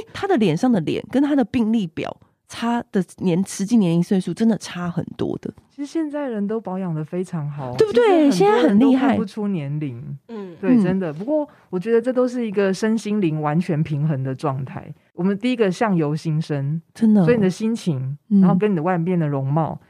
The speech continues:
Speaker 2: 跟你吃进去的东西，
Speaker 1: 嗯。
Speaker 2: 和你的生活的作息，都会是呈现一个完整你的外貌的
Speaker 1: 就是你
Speaker 2: 一个元素。
Speaker 1: 你看到的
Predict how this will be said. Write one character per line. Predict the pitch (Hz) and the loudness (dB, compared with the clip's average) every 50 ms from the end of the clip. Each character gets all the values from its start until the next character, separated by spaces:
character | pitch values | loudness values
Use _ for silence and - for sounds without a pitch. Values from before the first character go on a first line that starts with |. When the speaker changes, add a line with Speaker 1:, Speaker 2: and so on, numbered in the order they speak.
| _ _ - | _ _ -6
Speaker 2:
跟 | 220 220 | -4 0
你 | 202 180 | 0 0
吃 | 160 156 190 180 | -2 -2 -4 -4
进 | 180 196 190 | 0 0 0
去 | 180 185 185 | 0 0 0
的 | 170 156 | -2 0
东 | 147 160 151 156 165 | 0 -2 0 0 0
西， | 160 - 156 151 156 | 0 -2 -2 -2 0
Speaker 1:
嗯。 | 170 | 0
Speaker 2:
和 | 202 196 | 2 2
你 | 160 | 0
的 | 147 143 | 0 -2
生 | 135 - 175 180 185 | -2 -2 0 0 2
活 | 170 143 139 | 0 0 -2
的 | 143 143 | -2 -4
作 | 131 - 175 151 143 | -4 -4 -2 -2 -2
息， | 135 - - 95 90 85 - _ _ _ _ _ | -4 -8 -12 -18 -18 -20 -20 _ _ _ _ _
都 | - 214 214 | -6 -2 0
会 | 233 220 | 0 0
是 | 196 214 208 | -2 -4 -12
呈 | 190 202 165 165 | -8 -6 -4 -4
现 | 165 202 190 | -2 -4 -4
一 | 170 | -4
个 | 160 156 127 | -4 -6 -6
完 | - 143 143 160 | -6 -4 -4 -4
整 | 156 170 151 139 | -2 -2 -4 -4
你 | 135 | -6
的 | 135 131 | -6 -6
外 | 143 180 170 156 | -4 -2 -2 -2
貌 | 151 160 160 143 131 127 | -2 -2 -2 -4 -6 -8
的 | - 113 - - - - | -12 -14 -16 -16 -10 -2
Speaker 1:
就 | - 349 | 0 0
是 | - 392 370 | 2 4 4
你 | 247 185 _ - _ | 4 2 _ -6 _
Speaker 2:
一 | - 190 | -6 -2
个 | 196 190 170 | 0 2 2
元 | 165 165 156 143 156 | 2 0 0 0 -2
素。 | 165 - - - 185 139 113 | -4 -4 -6 -8 -6 -2 0
Speaker 1:
你 | 208 190 | 0 0
看 | - - - 339 339 269 247 | 0 -2 -2 2 2 4 4
到 | 285 262 220 180 | 4 2 2 2
的 | - 165 156 147 143 139 | 2 2 2 2 2 0